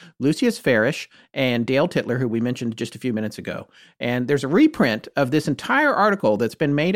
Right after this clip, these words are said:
available online, courtesy of Paranoia Magazine. So we have a link to that, too, in the show notes.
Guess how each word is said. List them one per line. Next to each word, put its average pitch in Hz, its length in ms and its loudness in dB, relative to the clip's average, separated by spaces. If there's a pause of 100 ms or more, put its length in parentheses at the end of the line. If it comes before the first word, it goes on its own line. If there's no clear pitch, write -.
available 147 600 0
online, 185 840 0 (300)
courtesy 262 400 -2
of 160 100 -2
Paranoia 190 540 0
Magazine. 147 640 -2
So 127 80 -8
we 135 100 -4
have 180 140 0
a 226 40 0
link 208 200 0
to 214 100 -6
that, 170 220 -4
too, 127 320 0
in 117 80 -4
the 110 80 -4
show 160 240 0
notes. 123 240 -2